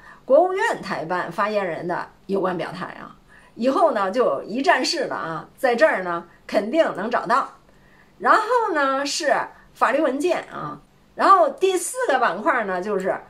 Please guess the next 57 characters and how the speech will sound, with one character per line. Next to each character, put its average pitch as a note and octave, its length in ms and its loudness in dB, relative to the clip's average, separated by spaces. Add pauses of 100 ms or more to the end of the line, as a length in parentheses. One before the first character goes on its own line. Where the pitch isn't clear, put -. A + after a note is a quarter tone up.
(200)
举 A3 300 -8
报 B3 360 4
清 B3 300 -6
单 A#3 260 0
在 A#3 280 0
列 A3 240 0
的 D#3+ 200 -2 (280)
台 G#3+ 240 0
独 F#3+ 160 -2
顽 F#3 180 -2
固 A3 100 -4
分 A3+ 240 -4
子 D#3+ 240 -10
线 B3+ 480 -6
索 - 360 -8
和 A3 160 -8
罪 E4+ 280 -2
行 - 320 -14
啊。 D3+ 240 -10 (420)
如 D#4+ 180 2
果 F4+ 120 4
你 A#3+ 140 -2
发 E4 220 0
现 D4+ 280 -4
啊， F3 240 -4
这 C#4 120 -4
些 A#3 120 0
台 A3 200 -2
独 B3 100 -6
顽 G3 180 -2
固 B3 80 -4
分 A3 240 -6
子 - 140 -12
啊， A#2 180 -6 (280)
他 D#4+ 120 0
们 A3+ 340 -2 (160)
有 - 160 2
哪 D#4+ 200 -2
一 G3+ 100 -8
些 C4 520 -2
犯 B3+ 240 0
罪 C#4 160 -2
的 F#3+ 120 0
线 A3 440 -4
索 F#3+ 440 -6 (280)
或 E4 120 2
者 A#3 140 2
罪 E4+ 240 2
行 - 200 -6
的 F3+ 120 -4
话 F#3 200 -4
呢， D3 200 -8 (240)
你 G3+ 120 -2
就 B3 120 -2
可 - 260 -4
以 G#3+ 200 -6
啊， D#3+ 220 -4